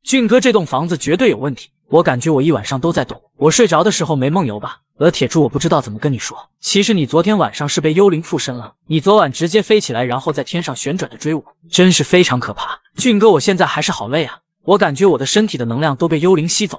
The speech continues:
了，我还是得躺会儿。你也休息一下吧，俊哥。铁柱，我觉得这可不是个好主意，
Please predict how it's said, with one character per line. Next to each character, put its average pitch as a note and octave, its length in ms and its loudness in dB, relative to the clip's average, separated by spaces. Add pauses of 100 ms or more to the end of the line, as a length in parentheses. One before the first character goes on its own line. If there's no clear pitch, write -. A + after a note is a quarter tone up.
(100)
了， - 140 -20 (180)
我 A#2 80 -4
还 D#3 160 0
是 G3 120 -2
得 F#3 120 2
躺 - 160 -8
会 - 180 -10
儿。 - 120 -12 (120)
你 F3+ 120 2
也 G3+ 100 4
休 G3 220 2
息 C#3+ 120 -4
一 - 20 -2
下 C3+ 180 -2
吧， A#2 80 -10
俊 B2+ 180 -6
哥。 A2+ 260 -14 (120)
铁 D#3 220 2
柱， G3 140 4
我 C#3 100 4
觉 C#3+ 120 -2
得 E3 80 0
这 F#3+ 160 2
可 - 140 -6
不 C3+ 80 -12
是 - 120 -2
个 D#3+ 80 0
好 - 220 -10
主 G#2 140 -14
意， B2 160 -16